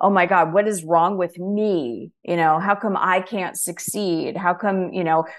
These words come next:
we, we, we beat ourselves up, and that brings us into being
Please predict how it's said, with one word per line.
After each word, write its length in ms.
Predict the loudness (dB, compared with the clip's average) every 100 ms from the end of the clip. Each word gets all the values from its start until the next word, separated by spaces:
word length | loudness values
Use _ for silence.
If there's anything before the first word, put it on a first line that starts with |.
| 0
we, 120 | 0
we, 300 | 2 0 -2 -2
we 180 | -2
beat 340 | -2 0 2 4
ourselves 540 | 4 2 2 2 2
up, 300 | 2 4 2 0
and 160 | 0
that 200 | 0 0
brings 340 | -2 -2 0 2
us 200 | 0 0
into 560 | -4 -4 -2 0 0
being 260 | 0 0 0